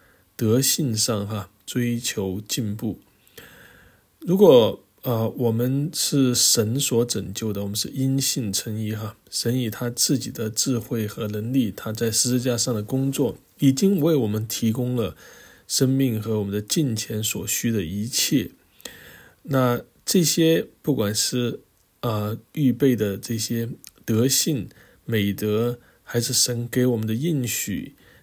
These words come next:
这些其实都是我们的原材料。那在这里边，彼得特别告诉我们说，我们需要参与哈，我们需要与神的性情有份。那就像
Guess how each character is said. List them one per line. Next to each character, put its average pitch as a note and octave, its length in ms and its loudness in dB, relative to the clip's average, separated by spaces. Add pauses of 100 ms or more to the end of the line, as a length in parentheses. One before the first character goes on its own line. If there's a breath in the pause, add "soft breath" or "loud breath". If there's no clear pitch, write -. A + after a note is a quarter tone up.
(140 soft breath)
这 G3 200 2
些 F#3+ 180 2
其 C3 220 2
实 C3+ 120 2
都 D3 280 2
是 D3+ 260 0
我 B2 260 -2
们 A2 160 -6
的 B2 160 0
原 G#2+ 380 -2
材 G2+ 300 -2
料。 A#2 260 0 (720 loud breath)
那 D#3+ 340 2 (180)
在 E3 160 0
这 D#3+ 140 0
里 C3 140 2
边， A#2 200 -2
彼 B2 160 -4
得 G#2+ 140 -4
特 - 180 -2
别 A#2 140 -2
告 A#2+ 180 -2
诉 A2+ 200 -6
我 A2 40 -4
们 A2 120 -6
说， A#2+ 340 0 (280)
我 A2+ 180 0
们 A2 280 -2
需 - 340 0
要 B2+ 200 2
参 C#3 580 0
与 A#2+ 280 -2
哈， - 260 -10 (120)
我 - 60 -6
们 A2+ 140 -4
需 - 220 -2
要 B2 260 -2 (400 loud breath)
与 G2+ 260 0
神 A2+ 280 0
的 A2+ 80 -2
性 G#2+ 260 -4
情 A2+ 240 -6
有 E2+ 160 -8
份。 G2 260 -4 (1040 loud breath)
那 D3+ 140 2
就 D3 120 0
像 C#3+ 320 2